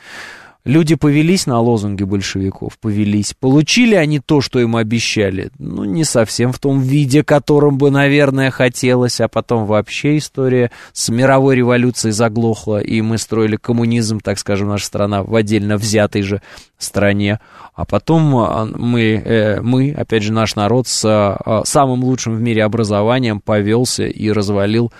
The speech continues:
Советский Союз. Ну, так скажем, поспособствовал или недостаточно воспрепятствовал. С-, да? Кто-то же поверил,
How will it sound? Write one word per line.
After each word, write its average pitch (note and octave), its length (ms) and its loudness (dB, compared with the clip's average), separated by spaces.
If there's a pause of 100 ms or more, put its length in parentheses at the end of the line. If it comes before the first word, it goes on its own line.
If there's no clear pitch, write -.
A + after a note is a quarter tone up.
(120)
Советский G#2+ 640 -2
Союз. G#2 600 -4 (380)
Ну, G#3+ 100 0
так F3+ 220 2
скажем, D3 380 0
поспособствовал C3+ 840 0
или E3 300 2
недостаточно C#3 760 0
воспрепятствовал. G#2 920 -4 (680)
С-, - 220 -10
да? F#3 340 0 (140)
Кто-то F#3+ 320 -4
же B2 140 0
поверил, B2+ 580 0